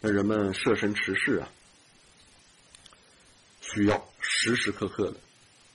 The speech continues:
恭敬于这个旨意，就差不多呢可以悟究了。那咱们再说，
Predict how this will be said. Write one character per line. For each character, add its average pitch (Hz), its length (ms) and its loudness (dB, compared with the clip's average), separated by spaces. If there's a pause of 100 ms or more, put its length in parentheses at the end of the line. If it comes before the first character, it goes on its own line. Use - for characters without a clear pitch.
(600)
恭 113 320 2
敬 107 280 -2 (220)
于 90 140 -8
这 95 140 -6
个 95 120 -10
旨 - 260 -8
意， 85 140 -14 (440)
就 101 80 -8
差 101 220 -4
不 - 80 -8
多 90 200 -8
呢 87 120 -10 (200)
可 - 180 -6
以 - 140 -4
悟 90 120 -8
究 90 220 -10
了。 - 80 -16 (2500)
那 113 80 -4
咱 98 180 -2
们 107 80 -2
再 117 140 2
说， - 220 -12